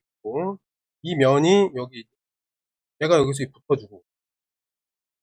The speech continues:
그럼 붙어주면은 이게 어디로 되냐면, 이게 위쪽으로, 위쪽으로 간단 말이야. 이렇게 꺾어주면은 얘가 이렇게 이 층으로 이렇게 생긴단 말이야. 요, 요, 요 면이. 그래서 위를 이렇게 덮어준다는 말이야. 됐나요? 그래서 이건 되는 거야.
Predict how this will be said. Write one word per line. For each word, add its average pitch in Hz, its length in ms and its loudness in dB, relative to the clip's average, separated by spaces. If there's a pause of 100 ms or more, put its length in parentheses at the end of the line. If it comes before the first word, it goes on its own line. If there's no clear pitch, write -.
(200)
그럼 196 160 2
붙어주면은 190 1040 6
이게 185 240 6
어디로 190 460 6
되냐면, 165 360 2
이게 143 260 -6
위쪽으로, 147 640 -4
위쪽으로 170 580 -4 (220)
간단 139 220 -2
말이야. 127 180 -2
이렇게 110 180 -6
꺾어주면은 185 720 2 (720)
얘가 143 400 4
이렇게 135 200 -6
이 - 220 -16
층으로 175 260 2
이렇게 127 160 -10
생긴단 160 380 0
말이야. 104 200 -6
요, - 500 -8
요, 120 200 -2
요 120 120 0
면이. 101 280 -8 (440)
그래서 170 200 -4
위를 190 240 6
이렇게 139 160 -2
덮어준다는 131 580 -4
말이야. 101 160 -18 (640)
됐나요? 165 380 2 (320)
그래서 135 100 -4
이건 135 180 0
되는 131 220 2
거야. 98 160 -6